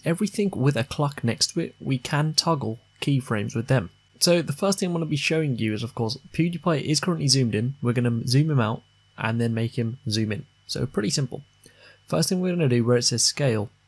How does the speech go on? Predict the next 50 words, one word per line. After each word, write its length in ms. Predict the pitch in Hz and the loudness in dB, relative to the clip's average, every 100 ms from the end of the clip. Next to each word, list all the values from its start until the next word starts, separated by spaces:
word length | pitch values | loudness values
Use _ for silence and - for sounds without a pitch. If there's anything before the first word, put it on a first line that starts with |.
| _ - | _ -4
we're 120 | 123 | 0
going 260 | 117 123 123 | 2 2 2
to 140 | 135 | 0
toggle 340 | - 135 147 151 | -4 -2 -2 0
the 140 | 131 | 2
animation. 500 | 120 110 123 - 190 _ _ _ _ _ _ _ _ _ _ - | 0 0 0 0 -6 _ _ _ _ _ _ _ _ _ _ -20
And 140 | - 175 | -6 -2
as 80 | 180 | 0
you 80 | 170 | 2
can 100 | 143 | 2
see, 220 | 143 139 | 2 2
this 180 | 127 - | 2 2
keyframe 480 | 135 123 123 117 | 0 -2 -2 0
has 140 | 117 110 | 0 -2
come 200 | 120 139 | -2 -4
up. 80 | - _ _ - _ | -4 _ _ -20 _
And 220 | - 117 123 | 0 2 4
here 280 | 143 139 - | 4 2 0
there 140 | - 123 | 0 2
is 220 | 131 117 | 2 2
this 160 | 120 - | 0 0
diamond 360 | 175 170 117 | 0 0 0
shape, 240 | 117 113 - - | 0 -4 -6 -10
which 200 | 120 - | -8 -6
of 120 | 117 | -6
course 260 | - 110 - | -4 -4 -4
is 80 | 107 | -6
a 60 | |
keyframe. 420 | - 156 - - 135 _ _ _ _ - | -2 -2 -4 -10 -12 _ _ _ _ -12
So 140 | - | -2
I'm 40 | 131 | 0
gonna 120 | 123 | 0
drag 320 | 113 139 139 | 2 0 2
this 160 | 139 131 | -2 0
right 180 | 127 135 | -2 0
to 80 | |
the 80 | 127 | -2
beginning. 380 | 120 120 131 208 - _ _ _ _ _ - | 4 4 4 0 -6 _ _ _ _ _ -4
And 220 | 120 135 | 0 2
all 100 | 170 | 4
I'm 80 | 185 | 4
gonna 140 | 156 | 4
do 160 | 120 120 | 4 2
is 140 | 117 | 0
left 260 | 120 147 - | 0 -2 0
click 240 | 120 - | -2 0
and 160 | 120 113 | -2 -2
drag 280 | 113 110 - | -2 -2 -2
this 160 | 110 107 | -2 -2
backwards. 640 | 123 117 - - - | -2 -4 -8 -8 -6